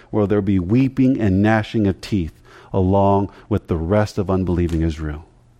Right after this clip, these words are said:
It's pretty harsh. But if we just look at even the story of the centurion, he was a Gentile. He, he wasn't Abraham's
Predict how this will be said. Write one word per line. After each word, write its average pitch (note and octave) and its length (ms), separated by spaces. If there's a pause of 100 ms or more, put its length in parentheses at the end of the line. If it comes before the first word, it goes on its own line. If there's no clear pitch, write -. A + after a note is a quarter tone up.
(280)
It's - 80
pretty G2 240
harsh. A2+ 440 (1120)
But G#2+ 120
if - 140
we G#2+ 160
just G2+ 240
look B2 160
at A#2+ 80
even A#2 240
the G#2+ 100
story A#2 520
of G#2 140
the G#2+ 100
centurion, A2 760 (800)
he A2 160
was E3 180
a E3+ 60
Gentile. G#2+ 540
He, A#2+ 160 (420)
he C3+ 140
wasn't D3+ 360
Abraham's A2 640